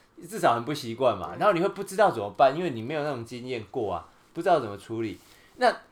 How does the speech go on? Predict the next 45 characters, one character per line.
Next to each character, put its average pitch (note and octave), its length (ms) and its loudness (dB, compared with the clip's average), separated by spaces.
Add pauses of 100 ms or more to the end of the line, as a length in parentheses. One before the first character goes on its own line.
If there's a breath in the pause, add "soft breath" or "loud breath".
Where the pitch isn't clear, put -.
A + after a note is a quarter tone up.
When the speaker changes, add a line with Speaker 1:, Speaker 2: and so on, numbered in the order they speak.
(120 soft breath)
Speaker 1:
这 C#4 120 -4
个 G#3+ 120 6
也 C3 120 4
是 G3 100 4
我 D#3 140 8
要 D#3+ 100 8
讲 A#2 240 0
的 A#2+ 80 -2
另 D3+ 220 -4
外 C#3+ 160 6
一 C#3 80 2
个 A2+ 320 -4 (320)
运 D#3+ 260 0
动 C#3 340 2
带 C3+ 160 6
来 G2 120 0
的 G2 80 -6
好 E2 260 -8
处， A2+ 220 -14
就 D3 100 -10
是， D3+ 180 -10 (200 soft breath)
就 E3+ 100 -6
像 D#3+ 180 -2
你 A2 60 -8
刚 B2+ 120 0
刚 C3 60 -4
说， B2 180 -2
人 D3+ 160 0
生 A3 200 -2
一 F3 100 2
定 F#3 260 -4 (460 soft breath)
总 D#3 180 4
不 G3+ 100 2
会 A3 100 6
永 G#3+ 140 6
远 E3+ 140 2
都 G3 180 6
一 G3+ 100 -2
帆 E3 260 6
风 F3+ 260 -2
顺， F#3 200 -2
都 F#3 100 0
你 D3+ 160 -2
赢 A2 260 -8
嘛。 G#2+ 360 -6